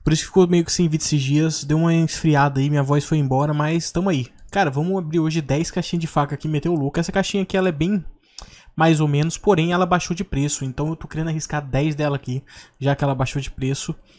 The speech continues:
Três mil e oitocentos, se vir três mil aí, cara, se vir dois e oitocentos ali por causa dos quarenta por cento aqui do código pombo,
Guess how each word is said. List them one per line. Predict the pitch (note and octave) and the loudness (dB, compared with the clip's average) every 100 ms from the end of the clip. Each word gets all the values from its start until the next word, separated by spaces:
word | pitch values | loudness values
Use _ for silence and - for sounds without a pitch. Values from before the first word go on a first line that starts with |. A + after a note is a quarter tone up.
| - _ - | -16 _ 0
Três | E3 D#3+ | 4 6
mil | F#3 | 6
e | |
oitocentos, | G3 - D#3+ - | 2 0 -2 0
se | F#3+ | 0
vir | F#3+ | 2
três | G3+ G3+ G#3 E3 | 2 4 2 0
mil | F3 E3+ | 0 2
aí, | E3 E3+ F#3+ | 0 -4 -10
cara, | - G3+ | -4 -4
se | - | -2
vir | F3 | -4
dois | E3+ B3 A#3+ | -2 -2 2
e | G#3+ | 4
oitocentos | G3+ - F3+ F3 - | 2 2 0 0 0
ali | E3+ | -2
por | E3+ | 0
causa | E3 D#3+ | 0 -2
dos | D#3+ | -4
quarenta | - D#3 E3+ - | -4 -4 -4 -10
por | - E3 | -10 -10
cento | - D#3 | -10 -14
aqui | A2 - | -14 -14
do | D3+ | -12
código | F3+ F3+ F3+ E3+ | -8 -4 -2 -2
pombo, | D#3+ C3 C3+ D3+ | -2 -2 -2 -2